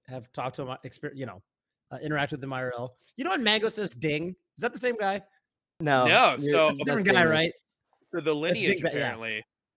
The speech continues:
Speaker 3: So, uh, yeah, that's,
Speaker 1: Dings.
Speaker 3: that's, uh, a different Ding, but Dingus Master, uh,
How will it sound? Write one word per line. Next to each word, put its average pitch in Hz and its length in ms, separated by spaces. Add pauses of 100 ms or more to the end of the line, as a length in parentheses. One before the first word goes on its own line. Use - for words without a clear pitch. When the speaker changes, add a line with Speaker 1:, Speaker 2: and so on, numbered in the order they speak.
(680)
Speaker 3:
So, - 180
uh, 117 560
yeah, 123 160
that's, 131 340
Speaker 1:
Dings. 98 440 (140)
Speaker 3:
that's, 135 260 (180)
uh, 120 220
a 113 60
different 139 360
Ding, 107 420
but 117 220 (500)
Dingus 392 340
Master, 226 540
uh, 117 280